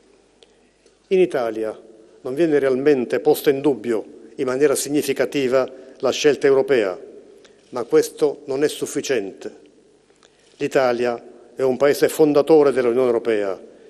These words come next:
e deve svolgere al suo interno un ruolo da protagonista. Vi è una tendenza <clears throat> risalente nel tempo,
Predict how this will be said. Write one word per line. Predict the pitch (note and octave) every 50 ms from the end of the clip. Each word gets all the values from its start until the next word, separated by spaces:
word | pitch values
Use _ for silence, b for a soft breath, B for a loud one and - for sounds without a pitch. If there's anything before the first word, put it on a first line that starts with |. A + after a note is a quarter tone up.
| B B B
e | B B2+
deve | A2 C#3 C#3 C3+
svolgere | A#2 A2+ D#3 D#3 C#3 A2+ B2 C3 A#2 A#2+
al | A#2+ A2
suo | - - D#3 D3
interno | C3+ A#2 A2 - - C#3+ C#3+ C#3+ C3+ C#3 C3+ C#3 C#3 B2 B B B B B
un | - C#3 C3
ruolo | B2+ C#3 C#3+ C3+
da | B2 C3+
protagonista. | B2+ C3 A#2+ C3 B2 C3+ C3+ C3+ A#2+ G#2+ - - - G2 - - - - _ _ _ _ _ _ _ _ _ _ _ _ _ _ _ _ _ b b b b b b b b b b b b b
Vi | b D#3
è | E3+
una | F3+ F3 D#3+
tendenza | E3 F3 D#3+ D3+ C#3+ B2+ B2+ A2+ G2 G2 - - - - - -
<clears throat> | - - - - - G3+ - - C3 B2+ A2+ G#2 - _ _ -
risalente | - C3+ C3+ - D3 C3+ E3+ E3+ D#3 - - D3
nel | C#3 C3+ - -
tempo, | - C3+ A#2 G2 G2 F#2 - - - G2 - -